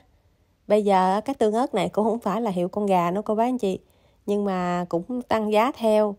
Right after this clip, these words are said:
Và giống như kiểu giới hạn mỗi một người chỉ mua được một chai thôi. Bên này là khu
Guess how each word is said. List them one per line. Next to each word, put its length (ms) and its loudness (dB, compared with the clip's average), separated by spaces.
Và 400 2
giống 240 -2
như 120 0
kiểu 240 0
giới 180 2
hạn 380 -2
mỗi 200 0
một 220 -2
người 240 0
chỉ 160 -2
mua 180 0
được 240 -2
một 160 -4
chai 300 0
thôi. 300 -2
Bên 200 2
này 140 0
là 140 4
khu 220 0